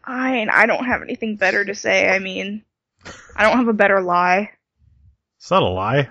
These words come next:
Speaker 2: I'm gonna tell this story. It's gonna be crazy.
Speaker 1: Oh. Oh, okay. So our, our thing is we've got a very large story and we want to tell everyone, so we have to have it out of town and we need her alcohol. Got it.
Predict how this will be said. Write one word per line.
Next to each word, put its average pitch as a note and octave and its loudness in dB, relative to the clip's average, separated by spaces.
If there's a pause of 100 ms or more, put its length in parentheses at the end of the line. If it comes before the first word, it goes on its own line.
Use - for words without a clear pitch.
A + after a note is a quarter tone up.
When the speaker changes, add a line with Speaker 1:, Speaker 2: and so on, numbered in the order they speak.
Speaker 2:
I'm G#2+ -6
gonna C3+ 6
tell - 4
this C3 4
story. A2 4 (320)
It's - -20
gonna C#3 4
be B2+ 4
crazy. G#3 6
Speaker 1:
Oh. F3+ 6 (600)
Oh, A#3 8
okay. G#3 -4
So A3 0
our, G#3+ 4
our G#3+ 6
thing A#3+ -4
is A3 -4
we've A3 -4
got G#3+ 0
a - 0
very G#3 -2
large F#3+ -2
story F#3 -4
and F#3+ -6
we F#3 -6
want F#3+ -8
to F#3 -8
tell F#3+ -6
everyone, F3+ -6
so F3+ -10
we F3 -2
have E3+ -4
to - -10
have D#3+ 0
it E3 -4
out F3 2
of G3+ -4
town F3+ -2
and F3+ -6
we E3+ -10
need F3 -6
her G#3+ 4
alcohol. A3+ 2 (280)
Got - -6
it. - -16